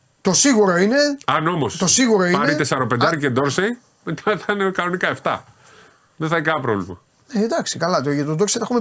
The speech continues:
Speaker 1: πει αυτά, δεν, το,
Speaker 2: Μμμ.
Speaker 1: το καταλαβαίνει και ο κόσμος. Ωραία. <clears throat> Πάντως, το σίγουρο είναι ότι εκεί που ο Ολυμπιακός, ε, πώς να σου το πω τώρα, άμα, α-
Speaker 2: Ήταν καβάλα στα
Speaker 1: Συγγνώμη,
Speaker 2: λόγω, τώρα
Speaker 1: μπράβο.
Speaker 2: είναι με την πλάτη στον
Speaker 1: Ε,
Speaker 2: τοίχο.
Speaker 1: έπεσε απ' τα λόγω.
Speaker 2: Όχι όμως τόσο
Speaker 1: Απλά
Speaker 2: πολύ, δεν έχει
Speaker 1: Απλά δεν
Speaker 2: πέσει.
Speaker 1: έχει, ναι.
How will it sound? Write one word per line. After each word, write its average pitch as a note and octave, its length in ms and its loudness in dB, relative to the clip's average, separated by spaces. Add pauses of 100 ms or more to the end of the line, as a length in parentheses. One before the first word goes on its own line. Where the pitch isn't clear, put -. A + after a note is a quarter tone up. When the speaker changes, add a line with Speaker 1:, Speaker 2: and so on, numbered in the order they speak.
Speaker 1:
πει - 40 4
αυτά, A#2 220 -4
δεν, C#3+ 180 2
το, C#3 100 0
Speaker 2:
Μμμ. G#2+ 160 -2
Speaker 1:
το A#2+ 80 -6
καταλαβαίνει F#3 380 0
και G3 80 2
ο F#3+ 40 -2
κόσμος. D3+ 340 -2 (320)
Ωραία. G3 440 0
<clears throat> E3 260 2 (1000)
Πάντως, F3+ 220 2
το D#3+ 60 0
σίγουρο G#3+ 280 4
είναι G3+ 160 4
ότι D3+ 200 0
εκεί D#3+ 200 0
που F#3+ 80 2
ο - 20 6
Ολυμπιακός, E3+ 560 2 (440)
ε, C3+ 640 2 (100)
πώς E3+ 140 0
να D3+ 80 0
σου C3 60 -4
το C3 100 -6
πω B2+ 140 -8
τώρα, A#2 320 -8
άμα, C#3 160 -8 (200)
α- D3 140 -10 (140)
Speaker 2:
Ήταν C#3+ 280 -2
καβάλα B2+ 320 0
στα - 120 -2
Speaker 1:
Συγγνώμη, A3+ 240 0
Speaker 2:
λόγω, - 0 -
τώρα G3+ 80 2
Speaker 1:
μπράβο. G#3+ 140 0
Speaker 2:
είναι G#3 100 -2
με G3 100 -2
την F3+ 80 -2
πλάτη F#3+ 180 0
στον F3+ 120 -2
Speaker 1:
Ε, D#3+ 40 -2
Speaker 2:
τοίχο. C#3+ 240 -4
Speaker 1:
έπεσε B3 220 0
απ' A3 80 -2
τα A3 100 0
λόγω. A#2 260 -6
Speaker 2:
Όχι G#3 240 -2
όμως F#3+ 220 0
τόσο C#3 240 -2
Speaker 1:
Απλά G#2 120 -2
Speaker 2:
πολύ, F#2+ 220 2
δεν C#3+ 180 0
έχει F#3 100 0
Speaker 1:
Απλά C4+ 120 -2
δεν - 100 2
Speaker 2:
πέσει. A3+ 140 -4
Speaker 1:
έχει, - 120 -10
ναι. F3 340 -2